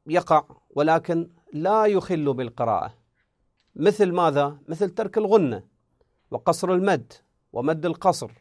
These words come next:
وهكذا سائر أحكام تلاوة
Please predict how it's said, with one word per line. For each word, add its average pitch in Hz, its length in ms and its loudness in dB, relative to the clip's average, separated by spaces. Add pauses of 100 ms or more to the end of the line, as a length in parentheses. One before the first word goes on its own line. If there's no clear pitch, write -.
(400)
وهكذا 147 500 0
سائر 139 420 -2 (100)
أحكام - 500 -4 (920)
تلاوة 151 340 2